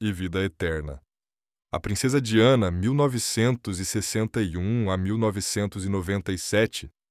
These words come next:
que era como um símbolo da família real britânica, também recebeu o amor e a atenção de pessoas em todo o mundo,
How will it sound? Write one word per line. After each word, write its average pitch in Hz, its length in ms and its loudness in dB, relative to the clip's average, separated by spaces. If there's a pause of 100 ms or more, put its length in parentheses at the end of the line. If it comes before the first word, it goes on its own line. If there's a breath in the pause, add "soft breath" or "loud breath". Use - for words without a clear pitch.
(160)
que 101 140 -2
era 104 180 4
como 113 240 0
um 123 100 0
símbolo 117 600 0
da 98 100 0
família 101 400 0
real 98 240 2
britânica, 90 680 0 (440)
também 139 400 4
recebeu 104 520 2
o 101 80 4
amor 98 380 2
e 95 80 2
a 90 60 2
atenção 98 520 -2
de 92 100 -8
pessoas 92 520 -2
em 98 100 -2 (160)
todo 104 320 -2
o 98 40 -4
mundo, 87 360 -6